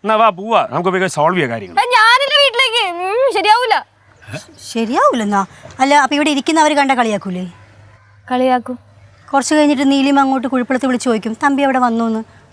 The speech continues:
Speaker 3: അപ്പൊ എന്താ, അപ്പോഴും കളിയാക്കൂല?
Speaker 2: അല്ല, അതൊക്കെ ശരിയാണ്.
Speaker 3: ആ.
Speaker 1: ഒരു കാര്യം ചെയ്യാം,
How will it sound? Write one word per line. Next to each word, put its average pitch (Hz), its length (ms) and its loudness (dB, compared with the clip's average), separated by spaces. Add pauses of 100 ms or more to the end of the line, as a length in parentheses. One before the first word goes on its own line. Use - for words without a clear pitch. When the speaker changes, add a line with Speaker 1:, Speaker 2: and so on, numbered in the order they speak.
(220)
Speaker 3:
അപ്പൊ 285 200 0
എന്താ, 254 300 0
അപ്പോഴും 285 240 0
കളിയാക്കൂല? 220 420 -2 (840)
Speaker 2:
അല്ല, 160 200 -4
അതൊക്കെ 156 380 -2
ശരിയാണ്. 220 1160 -2 (220)
Speaker 3:
ആ. 233 160 -4
Speaker 1:
ഒരു 165 120 0
കാര്യം 214 360 2
ചെയ്യാം, 151 240 -6